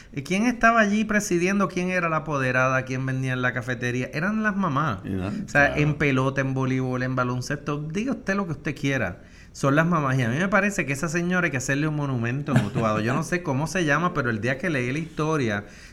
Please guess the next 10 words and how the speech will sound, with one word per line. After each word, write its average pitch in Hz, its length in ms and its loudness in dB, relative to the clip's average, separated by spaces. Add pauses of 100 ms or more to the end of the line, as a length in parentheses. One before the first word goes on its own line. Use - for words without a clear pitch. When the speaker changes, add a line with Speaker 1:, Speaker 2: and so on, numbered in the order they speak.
Speaker 1:
de 120 160 -2
que 120 140 0
ella 131 100 2
asumía 143 480 -2
la 147 120 -2
responsabilidad 117 1080 -2 (220)
y 123 120 -2
de 117 140 0
que, 107 360 -2
eh, 135 140 -10